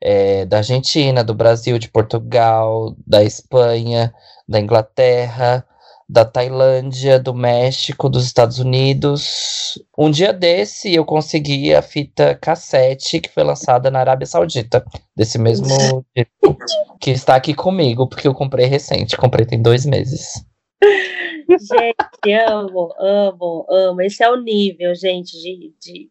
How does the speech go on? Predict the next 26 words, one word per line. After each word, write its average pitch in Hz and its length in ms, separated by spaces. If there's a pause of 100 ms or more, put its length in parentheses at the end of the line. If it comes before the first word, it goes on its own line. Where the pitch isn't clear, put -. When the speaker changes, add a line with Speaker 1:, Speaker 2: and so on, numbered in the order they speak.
Speaker 2:
de, 180 360
de 175 120
coleção 214 840 (220)
do 190 160
Will. 185 420 (100)
Uma 185 100
vez 180 240
eu 196 80
fui 202 120
arrumar 185 360
o 175 40
guarda-roupa 175 600
dele, 165 400
minha 208 340
Speaker 1:
Ah, 135 140
é 135 40
Speaker 2:
gente, 131 80
Speaker 1:
verdade. 123 480 (100)
Speaker 2:
sério. 180 560 (560)
Foi 233 300
maravilhoso, 269 1080
porque 226 400
cada 277 480
hora 240 200
eu 247 80
a-, 247 120